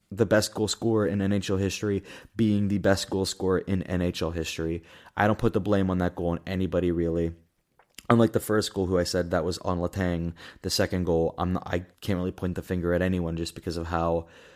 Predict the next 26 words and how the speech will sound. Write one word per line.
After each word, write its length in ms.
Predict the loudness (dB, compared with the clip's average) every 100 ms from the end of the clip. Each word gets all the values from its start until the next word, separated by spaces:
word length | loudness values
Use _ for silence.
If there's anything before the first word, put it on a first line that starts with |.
| -20 _ -8
uh, 320 | -6 -4 -6 -12 -20 _ _ _ _ -8
how 200 | -2 -2
great 440 | 0 2 2 -2 -6
of 360 | -4 -4 -8 -10
a 100 | -6
shot 340 | 0 2 4
it 60 | 2
was 220 | 0 -4
from 240 | -2 -2 -2
the 80 |
best 300 | 0 0 -2
shooter 460 | -4 -2 0 0 -4 -10
in 140 | -10 -8
the 120 | -8 -12 _ -8
league's 320 | -6 -6 -2
history. 480 | -2 -2 -8 -12 -14 -20 -20 -20 -20 -20 -20 -20 -20 _ _ _ 8
Little 260 | 10 12
later, 320 | 12 12 12
as 200 | 12 8
the 400 | 2 0 0 -2 -6 -20 _ _ _ _ 0
time 280 | 6 8 8
is 100 | 8
winding 500 | 8 8 8 4 6
down 640 | 8 10 8 6 0 -6 -12 _ _
for 220 | -4 -2
the 140 | 0